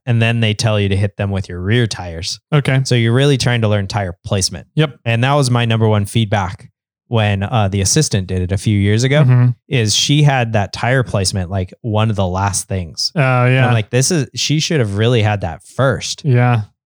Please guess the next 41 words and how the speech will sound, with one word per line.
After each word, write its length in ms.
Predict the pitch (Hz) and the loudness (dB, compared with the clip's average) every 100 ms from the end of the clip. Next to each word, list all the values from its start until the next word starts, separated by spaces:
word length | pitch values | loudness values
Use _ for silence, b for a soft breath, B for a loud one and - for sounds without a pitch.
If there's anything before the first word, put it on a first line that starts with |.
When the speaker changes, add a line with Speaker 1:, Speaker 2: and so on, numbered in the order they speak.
| - | -6
Speaker 1:
Because 260 | 117 120 | -2 0
then 180 | 113 120 | 2 2
you 80 | 117 | 2
go 160 | 113 110 | 2 2
out 160 | 110 | 0
and 80 | 104 | 0
do 160 | 98 101 | 0 2
obstacles 720 | 135 156 - 104 98 98 - - | 2 0 -2 0 0 0 -4 -4
and 140 | 117 | 0
you 100 | 117 | 2
understand 480 | 117 110 107 123 123 | 2 0 0 0 0
when 140 | 104 | 0
somebody 220 | 98 107 101 | 0 0 0
says, 260 | 110 95 92 - | 0 -2 -4 -8
"Hit 240 | - 127 | -4 -2
this 200 | - 107 | 0 0
with 120 | 104 98 | 0 -2
your 100 | 95 | 0
passenger 460 | 110 101 101 98 | 0 0 -2 -6
tire." 360 | - 127 135 98 | -4 -2 0 2
Speaker 2:
Yeah. 180 | 139 131 | 2 2
What 180 | 120 135 | 2 4
do 60 | |
you 60 | 135 | 4
Speaker 1:
You, 40 | 131 | 4
Speaker 2:
need 120 | 123 | 4
to 40 | 123 | 2
do 120 | 127 | 2
to 40 | |
Speaker 1:
you 80 | 139 | 4
Speaker 2:
do 40 | 208 | 4
Speaker 1:
know 180 | 143 135 | 4 4
Speaker 2:
that? 40 | |
Speaker 1:
where 160 | 131 131 | 4 2
your 140 | 139 | 2
passenger 420 | 131 123 113 110 | 2 2 2 2
tire 400 | 110 127 147 107 92 | 2 2 2 2 2
is. 140 | 151 | 2
Speaker 2:
<laughs> 260 | 226 214 208 | 2 2 2
Yeah. 240 | 151 131 - B B B | 2 0 -4 B B B
Speaker 1:
So 340 | - 117 104 | 0 2 2